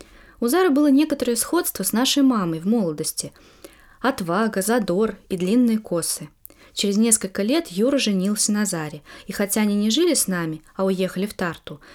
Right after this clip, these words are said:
она стала для нас как будто ещё одной сестрой. Конец цитаты.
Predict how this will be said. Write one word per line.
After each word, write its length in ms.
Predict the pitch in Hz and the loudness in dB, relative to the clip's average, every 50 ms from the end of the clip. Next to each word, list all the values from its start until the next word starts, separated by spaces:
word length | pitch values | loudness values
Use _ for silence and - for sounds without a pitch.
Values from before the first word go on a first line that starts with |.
| - - - | -20 -14 -6
она 260 | - 165 180 202 269 | -4 0 2 2 2
стала 320 | 294 285 - 277 269 262 | 0 0 0 0 0 2
для 160 | 233 214 233 226 | 2 0 0 0
нас 320 | 226 226 226 226 214 - | 2 0 0 0 -2 -2
как 220 | - - 170 165 | -4 -6 -8 -6
будто 240 | 175 175 175 175 - | -6 -6 -6 -6 -8
ещё 320 | 165 156 - - - 233 254 | -6 -4 -4 -2 -2 0 0
одной 320 | 240 202 170 165 170 175 | 0 0 -2 -2 -2 -2
сестрой. 580 | - - 185 - - - - 156 156 151 143 - _ _ _ _ _ _ _ _ _ - | -2 -2 -2 -6 -8 -6 -6 -8 -8 -8 -10 -16 _ _ _ _ _ _ _ _ _ -10
Конец 380 | - - 175 165 170 190 190 - | -6 -4 -4 -2 -4 -4 -4 -6
цитаты. 420 | 185 185 - 156 156 151 - 151 | -8 -6 -8 -10 -10 -10 -12 -16